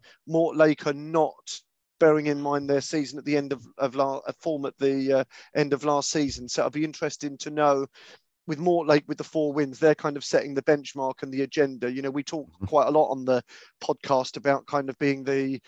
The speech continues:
Speaker 1: chased and being the chaser, don't we? Um,
Speaker 2: Mm-hmm.
Speaker 1: be interesting to know, um, after the results yesterday, you know, when P-, Mortlake go into their game next week, you know, whether they're under pressure and whether they drop points or not. Be, be interesting.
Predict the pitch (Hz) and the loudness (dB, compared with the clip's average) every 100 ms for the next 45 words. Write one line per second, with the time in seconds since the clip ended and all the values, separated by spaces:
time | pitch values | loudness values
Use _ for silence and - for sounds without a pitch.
0 | - - - 156 - - 143 139 147 135 | -20 -6 0 2 0 -8 -4 0 -2 -2
1 | - 170 151 - 123 - 147 127 113 107 | 2 2 2 -2 -4 -2 -2 -4 -10 -8
2 | - 135 135 139 107 - _ - 165 170 | 0 4 4 0 -8 -12 _ -6 -2 0
3 | - 165 156 143 156 156 147 139 - _ | 0 -2 -4 -8 0 4 4 2 -6 _
4 | _ _ _ - 143 143 151 156 - 143 | _ _ _ 0 0 2 2 2 0 -12
5 | 139 135 147 139 147 135 - 127 131 135 | -6 -2 -4 -4 -6 -6 -2 0 2 0
6 | 135 135 120 139 143 127 156 151 147 143 | -2 -4 -6 -4 -4 -6 -12 -4 0 2
7 | 143 151 139 127 135 135 139 135 131 135 | 2 0 -2 -2 2 4 4 2 0 -8
8 | - 143 135 - - 139 131 131 131 135 | -8 -6 -6 -8 -8 -6 -4 -4 -2 0
9 | 135 131 123 - 143 - 135 131 123 131 | 0 0 -6 -6 -6 -6 -8 -8 -4 -4
10 | 131 127 - 147 123 - 113 110 _ 135 | -4 -8 -6 -8 -8 -12 -10 -10 _ -10
11 | 131 - 147 139 131 123 117 - | -10 -8 -4 -4 -4 -8 -10 -12